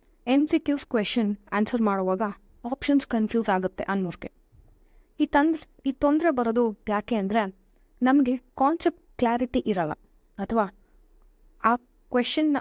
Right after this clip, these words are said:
ಅರ್ಥ ಮಾಡ್ಕೊಳೋದು ಎಡವಿರ್ತೀವಿ, ಅಥವಾ ಓದೋವಾಗ ಆ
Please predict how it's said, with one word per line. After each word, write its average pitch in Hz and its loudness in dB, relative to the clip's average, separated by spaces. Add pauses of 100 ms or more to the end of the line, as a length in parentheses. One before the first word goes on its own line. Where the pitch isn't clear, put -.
ಅರ್ಥ 214 -2
ಮಾಡ್ಕೊಳೋದು 220 0
ಎಡವಿರ್ತೀವಿ, 208 -2 (500)
ಅಥವಾ 247 2
ಓದೋವಾಗ 247 0 (760)
ಆ 226 4